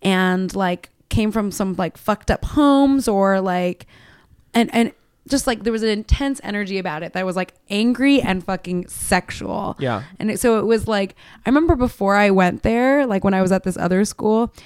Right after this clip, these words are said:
Speaker 1: I, like, never cursed or anything. Like, I was a quote unquote, like, good girl, and I remained a good girl, but, like,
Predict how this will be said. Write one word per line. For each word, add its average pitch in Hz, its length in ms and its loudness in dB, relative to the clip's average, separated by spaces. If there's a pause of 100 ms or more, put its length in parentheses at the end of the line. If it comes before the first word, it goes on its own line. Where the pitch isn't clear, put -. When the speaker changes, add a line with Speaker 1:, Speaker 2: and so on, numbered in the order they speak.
(200)
Speaker 1:
I, 233 60 -8
like, 240 100 -2
never 190 440 2
cursed 175 540 0
or - 60 2
anything. 185 680 0
Like, 180 220 -4
I - 320 -20
was - 100 -6
a 285 40 0
quote 269 200 6
unquote, 269 220 4
like, 196 220 0
good 185 200 2
girl, 180 180 0
and 190 100 2
I 247 180 0
remained 214 560 0
a 196 60 2
good 185 240 2
girl, 175 340 0
but, - 180 0
like, 180 420 0